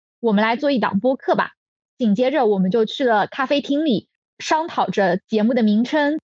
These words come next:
节目的定位以及第一期的内容。时间匆匆一晃而过啊，我们基本上每隔两周就会码一次字、录节目、剪辑，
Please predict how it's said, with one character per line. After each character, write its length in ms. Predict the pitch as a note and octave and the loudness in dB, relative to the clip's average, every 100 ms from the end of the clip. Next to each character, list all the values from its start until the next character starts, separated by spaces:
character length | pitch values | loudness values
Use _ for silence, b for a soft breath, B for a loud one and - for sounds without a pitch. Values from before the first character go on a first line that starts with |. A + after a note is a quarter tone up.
| - | -4
节 140 | G3 | 0
目 100 | G#3+ | 2
的 120 | A#3 | 0
定 200 | A3+ B3+ | 0 0
位 200 | B3+ A3+ | 0 0
以 180 | - G3+ | 0 -2
及 220 | E3+ G#3 | 0 -2
第 180 | G3 B3+ | 0 -2
一 60 | B3+ | -2
期 120 | A#3+ | -2
的 60 | |
内 220 | G#3 B3 G3 | 0 2 0
容。 240 | F#3 A3+ _ _ | -2 -6 _ _
时 280 | - - G#3+ | -12 -4 0
间 240 | G#3 B3+ B3 | 0 0 0
匆 180 | C4 | -2
匆 180 | A#3+ B3 | -2 0
一 120 | B3 | 0
晃 220 | A#3+ G#3 F#3 | 0 0 0
而 180 | F#3 | 0
过 200 | F#3+ C4 | 0 0
啊， 140 | F3 - b b b b _ | 0 -2 b b b b _
我 140 | C4+ | -2
们 360 | B3+ C4+ C#4+ D#4 - | 0 2 0 -2 -8
基 100 | - | -4
本 220 | F#4+ C4+ | 0 0
上 400 | A3+ E4 C#4 A3 F#3+ | 0 2 2 2 0
每 180 | A#3+ | 0
隔 120 | G3 C#4 | 0 0
两 240 | D#4 G#3+ | 0 0
周 200 | C4+ C4 | 0 0
就 120 | C#4+ | -2
会 240 | C#4 C4+ A3 | 0 0 2
码 220 | A3 D3+ | 0 -2
一 60 | |
次 180 | G3+ - | -4 -4
字、 380 | A3 C#4 A3 - _ - | -2 0 0 -2 _ -4
录 140 | C#4 | -2
节 200 | A3 G3+ | 0 0
目、 220 | A3+ C4 G3+ | 0 0 -4
剪 260 | - G#3+ F3+ | -2 0 0
辑， 280 | F#3+ G3 | 0 -2